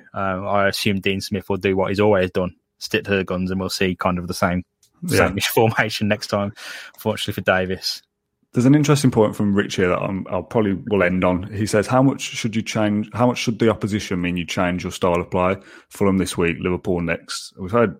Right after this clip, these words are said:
Speaker 2: Smith, I think, say things like horses for courses and different players for, for different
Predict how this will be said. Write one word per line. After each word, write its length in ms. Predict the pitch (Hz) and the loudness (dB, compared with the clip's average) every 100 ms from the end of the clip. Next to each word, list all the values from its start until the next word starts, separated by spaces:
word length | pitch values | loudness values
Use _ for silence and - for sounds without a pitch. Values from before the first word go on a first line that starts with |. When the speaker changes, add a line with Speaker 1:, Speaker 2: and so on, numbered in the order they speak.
| _ | _
Speaker 2:
Smith, 400 | - 101 101 - | -4 0 0 -2
I 60 | |
think, 340 | - - 98 87 | -4 0 0 0
say 220 | 90 85 | 0 0
things 200 | 101 95 | 0 -4
like 120 | 90 | -4
horses 340 | 104 87 - 90 | -2 -2 -2 -10
for 120 | - | -4
courses 440 | 95 87 85 92 | 0 0 0 -2
and 140 | 87 - | -2 -4
different 240 | - - | -6 -4
players 380 | - 87 87 - | 2 2 2 -2
for, 100 | 92 - - | -4 -6 -20
for 140 | - | -18
different 380 | - - 90 | -14 -2 -2